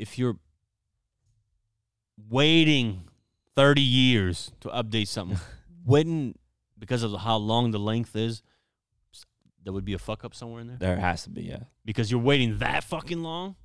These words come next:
Speaker 2: Yeah.
Speaker 1: There's just no way
Speaker 2: I mean,
Speaker 1: to keep
Speaker 2: they,
Speaker 1: track,
Speaker 2: they, they
Speaker 1: like,
Speaker 2: keep,
Speaker 1: go
Speaker 2: no, they keep track. Every
Speaker 1: I'm
Speaker 2: time
Speaker 1: pretty
Speaker 2: royalties,
Speaker 1: sure,
Speaker 2: every,
Speaker 1: but
Speaker 2: every quarter royalties. So they just gotta look at each document paper and then stack up everything.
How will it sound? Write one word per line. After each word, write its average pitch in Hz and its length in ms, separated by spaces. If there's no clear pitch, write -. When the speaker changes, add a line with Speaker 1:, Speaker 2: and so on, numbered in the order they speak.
Speaker 2:
Yeah. - 240
Speaker 1:
There's 123 140
just 131 180
no 165 120
way 151 180
Speaker 2:
I 190 40
mean, 202 180
Speaker 1:
to - 60
keep - 80
Speaker 2:
they, 175 100
Speaker 1:
track, 165 280
Speaker 2:
they, 151 80
they - 40
Speaker 1:
like, 120 100
Speaker 2:
keep, 120 80
Speaker 1:
go 127 80
Speaker 2:
no, 98 120
they 131 120
keep - 180
track. 80 300
Every 120 180
Speaker 1:
I'm 110 60
Speaker 2:
time 110 140
Speaker 1:
pretty 120 200
Speaker 2:
royalties, 101 460
Speaker 1:
sure, - 80
Speaker 2:
every, 95 200
Speaker 1:
but - 40
Speaker 2:
every 95 180
quarter 76 500
royalties. 64 500
So - 100
they 113 80
just 127 120
gotta 107 180
look 98 180
at 101 120
each 95 240
document 90 460
paper 87 280
and 78 100
then - 120
stack - 340
up - 100
everything. - 340